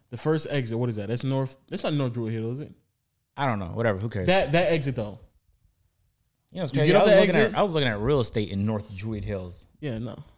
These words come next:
Speaker 1: And they building a lot of stuff there. That's another thing. So they're building stuff there, and there was, like, kids walking around. I was like, "Man,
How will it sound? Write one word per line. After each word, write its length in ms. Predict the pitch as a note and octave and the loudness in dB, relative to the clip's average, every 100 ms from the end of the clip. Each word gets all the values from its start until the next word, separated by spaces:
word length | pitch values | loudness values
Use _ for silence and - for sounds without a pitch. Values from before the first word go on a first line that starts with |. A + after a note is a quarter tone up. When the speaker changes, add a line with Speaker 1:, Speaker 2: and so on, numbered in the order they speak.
| _ _ _ - - | _ _ _ -14 0
Speaker 1:
And 100 | D#3 | 2
they 60 | |
building 340 | F3 E3+ G3+ F3+ | 4 6 6 4
a 60 | |
lot 200 | D#3+ D#3+ F#3+ | 4 6 4
of 40 | |
stuff 220 | - G#3+ | 4 2
there. 200 | G3 G#3+ | 4 4
That's 180 | G3 G3+ | 2 0
another 220 | G3 G3 | 2 0
thing. 240 | D#3+ B2 A2 - - | 0 -4 -4 -10 -14
So 100 | - | 0
they're 100 | D#3+ F3+ | 2 4
building 300 | D#3+ F#3+ G3 | 4 2 2
stuff 220 | G3+ F3+ | 0 0
there, 200 | F3+ F#3 | 2 0
and 80 | D3 | 0
there 60 | D#3+ | 0
was, 80 | |
like, 140 | C#3+ A#2+ | 0 -2
kids 280 | - D#3+ D3 | 0 0 4
walking 240 | D#3 D#3 | 2 2
around. 240 | D#3 D#3+ | -2 -2
I 60 | D#3 | -2
was 100 | D3 | -4
like, 220 | A2 - | -8 -10
"Man, 320 | A3 C#3+ C3+ | -10 -10 -10